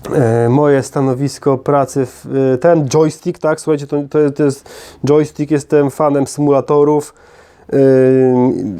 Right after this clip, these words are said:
głównie, słuchajcie, kupiłem o-, niedawno ten joystick pod, e, pod X-Wing Alliance i X-Wing, e, oraz też tie Fighter.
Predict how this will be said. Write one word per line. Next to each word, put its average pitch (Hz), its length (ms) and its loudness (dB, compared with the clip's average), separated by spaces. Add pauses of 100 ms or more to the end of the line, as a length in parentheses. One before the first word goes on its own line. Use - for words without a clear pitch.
(140)
głównie, 214 480 4
słuchajcie, 196 720 0 (180)
kupiłem 190 520 0
o-, 165 120 0 (200)
niedawno 175 340 0
ten 143 200 -2
joystick 156 440 -4
pod, 160 400 -2 (480)
e, 139 300 4
pod 143 240 -4
X-Wing 160 420 -2
Alliance 170 800 0
i 143 240 -2
X-Wing, 156 680 -2 (560)
e, - 160 -2
oraz 156 320 0
też 156 160 -2
tie - 180 -2
Fighter. 202 520 0